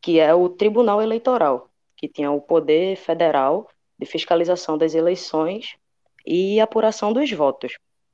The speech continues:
A eleição pra Assembleia Constituinte acontece em mil novecentos e trinta e três,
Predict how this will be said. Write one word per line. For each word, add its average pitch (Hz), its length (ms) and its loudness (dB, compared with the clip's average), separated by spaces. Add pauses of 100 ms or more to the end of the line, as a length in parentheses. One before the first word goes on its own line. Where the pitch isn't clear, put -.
(580)
A 226 120 2
eleição 254 440 2
pra 196 640 4
Assembleia 175 500 0
Constituinte 175 880 -8 (480)
acontece 185 640 -6
em 190 420 -8
mil 214 140 0
novecentos 240 560 -2
e 214 60 -8
trinta 240 260 6
e 277 80 4
três, 151 400 2